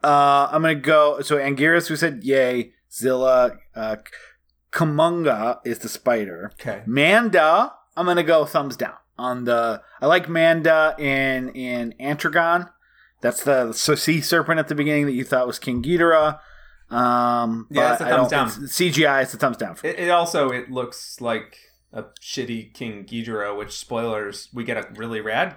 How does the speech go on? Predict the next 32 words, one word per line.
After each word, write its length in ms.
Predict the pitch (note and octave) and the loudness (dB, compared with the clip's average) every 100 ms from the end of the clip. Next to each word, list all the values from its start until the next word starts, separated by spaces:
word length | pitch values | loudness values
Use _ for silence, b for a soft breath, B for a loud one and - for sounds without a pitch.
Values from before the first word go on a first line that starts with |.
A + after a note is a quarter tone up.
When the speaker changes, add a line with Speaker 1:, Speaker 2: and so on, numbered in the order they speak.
| _ | _
Speaker 2:
we 120 | C3 | -8
get 140 | C3+ D#3+ | -6 -4
the 40 | |
best 380 | A#2 A#2 C3+ - | -4 -2 -4 -6
King 240 | - G#2+ G2+ | -10 -10 -10
Ghidorah 340 | A2 A2 G#2+ | -10 -6 -4
at 20 | |
the 60 | G#2+ | 0
Speaker 1:
Well, 80 | D#3+ | 0
Speaker 2:
end 100 | F3 | 2
of 60 | |
Speaker 1:
we 60 | E3+ | 2
Speaker 2:
this 40 | |
Speaker 1:
get 120 | F3 | 4
it, 40 | F3 | 2
Speaker 2:
movie. 100 | F3 | 2
Speaker 1:
we 60 | F3+ | 4
get 100 | F#3+ | 4
a 60 | |
good 200 | F3 F#3 | 4 2
King 200 | - G3 | 2 0
Ghidorah. 340 | G#3+ A3+ F#3 - | 2 4 4 2
Speaker 2:
I 320 | D#3 F3+ G3 G#3 | 2 4 6 6
Speaker 1:
I 40 | G#3 | 4
Speaker 2:
think 100 | G3+ | 0
the 60 | B2+ | -2
best 260 | C3+ D3+ | -4 -4
King 180 | - C#3+ | -6 -6
Ghidorah 300 | D3 D3 D3 | -4 -2 -2
we've 120 | D3 | 0
ever 160 | C#3+ C3+ | -2 -2
gotten. 440 | A#2+ G#3+ - - | -2 -4 -6 -16